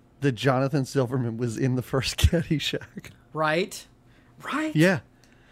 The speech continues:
Speaker 1: I, w-, it would, I mean, he's just, he's just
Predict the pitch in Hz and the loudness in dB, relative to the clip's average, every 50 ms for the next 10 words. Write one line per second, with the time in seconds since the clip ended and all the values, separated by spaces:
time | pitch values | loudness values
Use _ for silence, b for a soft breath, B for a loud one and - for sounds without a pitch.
0 | b b b - - 180 185 196 214 - - 214 190 220 226 208 208 - - 190 | b b b 2 4 4 4 2 0 -2 0 0 0 2 2 0 0 0 2 2
1 | 180 190 185 180 147 135 196 208 190 160 - - 190 196 160 - b b b b | 4 4 4 4 2 2 0 -2 -2 -4 -2 -2 -2 -2 -2 -4 b b b b
2 | b b b - 185 202 175 - - - 208 156 - | b b b 0 0 0 0 0 0 0 0 0 -2